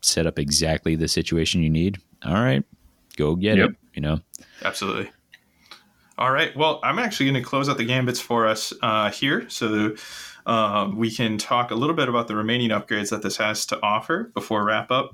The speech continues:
Speaker 3: Um, so with Gambits, um, I'll just mention additionally,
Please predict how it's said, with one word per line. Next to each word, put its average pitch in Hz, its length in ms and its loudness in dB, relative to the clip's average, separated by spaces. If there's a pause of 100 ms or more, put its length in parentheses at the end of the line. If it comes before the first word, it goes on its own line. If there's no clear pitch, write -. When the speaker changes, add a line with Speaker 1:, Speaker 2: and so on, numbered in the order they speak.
Speaker 3:
Um, 107 400 2
so 117 260 0
with 113 160 -4
Gambits, 165 520 -2
um, 107 500 2
I'll 117 120 2
just 143 200 -2
mention 135 560 0 (260)
additionally, 123 720 -2